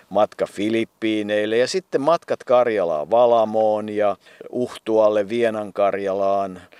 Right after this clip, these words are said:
Käytiin vuonna yhdeksänkymmentä Kanadassa puhumassa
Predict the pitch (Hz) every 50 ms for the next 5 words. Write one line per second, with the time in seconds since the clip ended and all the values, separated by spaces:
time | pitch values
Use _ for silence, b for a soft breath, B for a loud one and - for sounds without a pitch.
0 | b b b b b b b b _ _ - 110 117 120 113 - - 113 107 104
1 | 95 104 101 104 107 110 117 110 110 98 - 110 98 - 101 101 98 82 85 -
2 | - 107 107 113 120 117 113 104 107 98 - - 104 - - 98 98 92 101 98
3 | 98 95 90 - - - 98 92 87